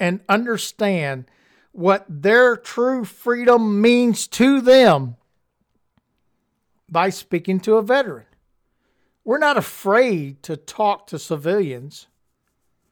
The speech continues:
about what freedom is.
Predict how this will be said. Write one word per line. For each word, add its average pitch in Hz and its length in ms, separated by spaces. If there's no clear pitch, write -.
about 165 640
what 202 180
freedom 220 460
is. 127 400